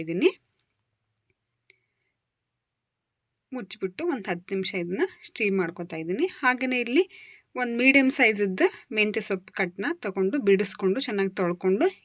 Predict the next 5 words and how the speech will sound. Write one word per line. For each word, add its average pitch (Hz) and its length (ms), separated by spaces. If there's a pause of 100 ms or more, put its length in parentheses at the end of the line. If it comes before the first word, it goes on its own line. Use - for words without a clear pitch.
(160)
ಇಟ್ಕೊಂಡಿದ್ದೀನಿ 170 640
ಇದನ್ನ. 170 180 (100)
ಇದನ್ನ 185 200 (1160)
ನೋಡಿ, 240 200 (1500)
ಒಂದು 233 140